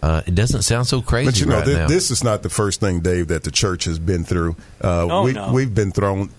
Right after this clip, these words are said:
Speaker 1: thrown to the lions. We've been, uh, you know, burned at the stakes and all these other things that, uh, uh, that the world, the world has tried to do to eliminate the church. And, uh, the church grows most when it's persecuted. And so, uh, I think we're gonna see an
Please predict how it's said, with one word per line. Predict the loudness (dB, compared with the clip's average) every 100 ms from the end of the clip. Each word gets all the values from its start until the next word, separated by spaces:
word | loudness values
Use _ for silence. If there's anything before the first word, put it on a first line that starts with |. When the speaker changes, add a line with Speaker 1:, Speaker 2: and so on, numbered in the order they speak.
| _ 0
Speaker 1:
thrown | 2 0 0
to | 0
the | 0
lions. | 2 0 0 0 -2 -4
We've | -2 0 0
been, | 0 0 0
uh, | -2 -4 -6
you | -4 -2
know, | 0
burned | 0 0 0
at | -2
the | -2
stakes | -2 0 -2 -2 -2
and | -2
all | 0 0 0
these | 0 0
other | 0 -2
things | -2 -2 0 -2
that, | -2 -4 -2
uh, | 0 0 -4 -14 -20 -20 -6
uh, | -2 -2 -4 -8 -12 -2
that | -2 0
the | 0
world, | 2 0 0 -4 -4
the | -2
world | 0 2 2 -2 -2
has | -4
tried | 0 0 0
to | 0
do | 0 0
to | 0 0
eliminate | 2 0 0 0 -2
the | -2
church. | 0 0 -2 -6 -10 -12 -2
And, | 2 2 0 -4 -8
uh, | -4 -2 -2
the | -2
church | 0 0 0 0
grows | 2 2 2 0
most | 0 0 0 0
when | 0
it's | 0
persecuted. | 0 -2 -2 -4 -2 -2 -2 -6 -14 -20 _ -20 -20 _ _
And | -2 0
so, | 2 0 0 -2
uh, | -2 0 0
I | -2
think | -2 -2 0
we're | 0
gonna | 0 0
see | 0 0
an | -2